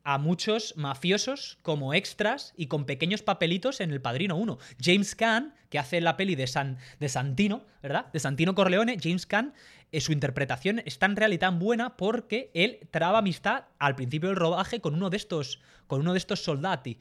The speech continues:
con uno de estos soldados que, que han cogido como extras y que también los tienen por ahí dando vueltas en la producción para que nadie se salga de madre.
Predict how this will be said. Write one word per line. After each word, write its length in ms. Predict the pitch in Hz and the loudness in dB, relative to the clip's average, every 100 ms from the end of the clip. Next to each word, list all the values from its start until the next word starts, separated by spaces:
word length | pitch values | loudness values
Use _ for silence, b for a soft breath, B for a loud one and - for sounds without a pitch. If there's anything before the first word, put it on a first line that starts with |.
| B | B
con 120 | - | -4
uno 80 | 151 | -2
de 40 | 175 | -2
estos 200 | 190 - | -2 -2
soldados 440 | 156 170 220 - | 0 2 0 0
que, 360 | 160 139 131 127 | 0 2 0 -2
que 80 | 139 | -2
han 80 | |
cogido 320 | 165 165 180 190 | -2 0 0 0
como 220 | 160 135 | 0 0
extras 360 | - 208 220 | -2 -2 -2
y 40 | 156 | -4
que 80 | - | -6
también 240 | 117 151 | -4 -2
los 100 | 170 | -2
tienen 200 | 170 175 | -2 -2
por 120 | 156 | 0
ahí 120 | 131 | 0
dando 180 | 165 160 | 0 0
vueltas 340 | 147 151 185 143 | -2 -2 -2 -2
en 60 | |
la 80 | 127 | -4
producción 320 | 127 127 165 | -4 -4 -4
para 200 | 180 143 | 0 0
que 100 | 127 | 0
nadie 200 | 131 156 | -2 -4
se 120 | - | -4
salga 300 | 131 139 131 | -4 -4 -2
de 120 | 123 135 | -2 -2
madre. 320 | 214 117 | -2 -4